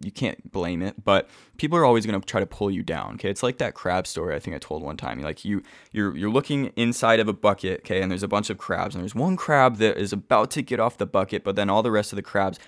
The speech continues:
jump up and pull it down, okay? People, it's just basic, it's basic human nature to w-, want to stay the same, want you to stay the same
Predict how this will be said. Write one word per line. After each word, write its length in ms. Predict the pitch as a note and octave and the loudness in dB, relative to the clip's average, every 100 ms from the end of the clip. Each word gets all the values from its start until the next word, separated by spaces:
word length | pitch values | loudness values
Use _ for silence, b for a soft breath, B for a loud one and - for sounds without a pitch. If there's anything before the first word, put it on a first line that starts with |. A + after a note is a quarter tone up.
| B | B
jump 240 | A2 G#2 | 0 2
up 180 | G#2+ G#2 | 2 2
and 160 | - G2 | -2 -6
pull 220 | - G#2 | -4 -4
it 100 | - | -4
down, 260 | F#2 C#2 A#1+ | -4 -4 -4
okay? 260 | - F2+ G2 _ _ _ _ _ _ - - | -2 -2 -2 _ _ _ _ _ _ -20 -18
People, 480 | - E3 - F3+ F#3 | -10 -8 0 2 2
it's 180 | B2+ - | 0 -2
just 240 | C#3 C3 | -4 -2
basic, 400 | A#2+ A#2+ - B2+ D2+ - - | 0 -2 -2 -8 -10 -12 -10
it's 400 | - G#2+ - - | -8 -8 -10 -8
basic 340 | A2+ A#2 A2+ | -8 -6 -8
human 240 | - G#2 | -2 0
nature 320 | G2+ F#2+ - F#2+ | 0 -2 -6 -8
to 240 | - G2 B B B | -6 -6 B B B
w-, 180 | - F2+ - | -14 -14 -6
want 280 | G#2 B2+ | -2 -2
to 100 | - | -2
stay 200 | C3 A#2 | -4 -2
the 80 | G2+ | -2
same, 300 | G2 G2 G2+ | -2 -2 0
want 260 | C#3 - - | -2 -4 -2
you 200 | G#2+ A2+ | -2 0
to 80 | G2+ | -2
stay 260 | - F2+ | -4 -4
the 80 | - | -4
same 380 | - C#2+ A1 | -4 -6 -8